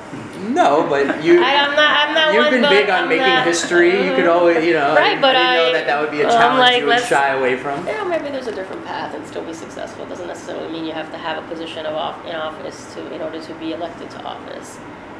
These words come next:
Speaker 1: Is that,
Speaker 2: Um,
Speaker 1: is, I mean, I know
Speaker 2: look, I,
Speaker 1: there's,
Speaker 2: I
Speaker 1: people talk about Congress and all these things, but is running for office in the, in the near future, whether it's Congress or mayor or something else, is that
Speaker 2: I, I leave every door open. I think I've had an incredible track record and trajectory of accomplishment that I can,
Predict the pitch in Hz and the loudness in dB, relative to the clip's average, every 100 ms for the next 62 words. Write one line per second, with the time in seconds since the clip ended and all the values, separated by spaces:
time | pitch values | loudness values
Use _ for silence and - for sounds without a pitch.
0 | - - 170 165 165 - - - - - | -12 -4 0 0 -2 -4 -6 -8 -12 -8
1 | 120 117 - 294 - 285 269 277 - - | -4 -2 2 2 4 4 4 2 0 2
2 | 247 254 175 147 - 208 185 - 165 151 | 2 4 2 2 0 0 -2 2 2 2
3 | 135 123 117 113 110 - 110 101 110 104 | 0 -2 -2 -2 -2 -4 -8 -6 -6 -6
4 | 95 110 110 101 104 - - - - - | -4 -6 -6 -8 -12 -14 -16 -16 -16 -6
5 | - 117 104 - - 104 104 98 98 107 | 2 4 4 0 -6 -6 -6 -8 -10 -10
6 | 101 98 98 92 104 95 104 95 92 92 | -10 -8 -8 -8 -10 -8 -6 -4 -2 -2
7 | 90 - 104 98 95 - 92 92 92 92 | -4 -6 -6 -4 -6 -8 -8 -6 -6 -4
8 | 92 85 92 92 90 87 87 - - 226 | -4 -6 -10 -12 -12 -12 -12 -8 -2 2
9 | 262 269 262 - 233 247 233 226 233 220 | 4 2 0 -2 -2 -2 -4 -4 -4 -2
10 | 214 185 185 180 233 269 226 208 196 190 | 0 0 -2 -2 -4 -2 -2 -4 -4 -4
11 | 185 185 180 180 175 - 185 165 - 180 | -4 -2 0 2 0 -2 -6 -6 -4 -2
12 | 180 175 170 175 165 170 190 185 214 233 | -2 -4 -6 -6 -8 -6 -6 -6 -6 -6
13 | 247 - 175 180 175 170 175 - 175 - | -6 -8 -10 -8 -8 -10 -12 -10 -10 -10
14 | 226 214 180 170 175 - 196 214 202 180 | -8 -6 -6 -6 -8 -8 -10 -8 -8 -6
15 | 170 - 165 | -8 -8 -10